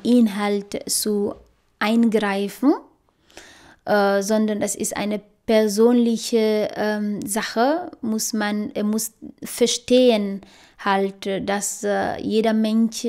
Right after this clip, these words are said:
diese Freiheit hat, ähm, seine Religion zu wechseln, seine Re-, Religion auszuwählen und, äh, und dass die anderen, dass er das auch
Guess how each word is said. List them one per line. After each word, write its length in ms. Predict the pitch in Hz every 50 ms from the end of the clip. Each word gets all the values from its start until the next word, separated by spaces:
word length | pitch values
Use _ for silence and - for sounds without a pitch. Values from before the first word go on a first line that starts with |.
| 233 202
diese 320 | 196 214 226 208 220 214
Freiheit 1000 | 196 196 - - - 214 220 233 247 240 233 196 208 196 196 202 196 202 - -
hat, 180 | 208 202 233 254 - _ _ - - - - -
ähm, 480 | - 208 202 202 202 202 202 202 202 - _ - - - - - - - - - _
seine 340 | - 220 226 240 247 240 226
Religion 760 | 220 220 214 208 208 190 202 196 196 196 196 202 202 202 202
zu 240 | 190 - - 202 196
wechseln, 600 | 202 202 196 196 - - - 208 208 214 226 240 - - 254
seine 320 | 240 220 214 208 208 208 208
Re-, 160 | 208 202 196 -
Religion 720 | - 202 214 220 214 208 190 208 202 202 208 208 208 202 - - -
auszuwählen 1040 | - 220 269 285 - - - 254 226 202 190 202 202 196 196 196 208 226 285 381 - - - - - - - - _ _
und, 440 | - 202 220 226 226 226 214 220 -
äh, 720 | 226 214 196 - - - 202 202 208 202 208 202 202 196 - - - - - - - - -
und 260 | - 220 226 220 196
dass 160 | 208 208 -
die 240 | 233 214 196 202 -
anderen, 500 | - 220 233 226 220 214 220 220 220 226
dass 160 | 220 214 -
er 180 | - 220 220 214
das 240 | 196 233 226 - - -
auch 180 | - 214 214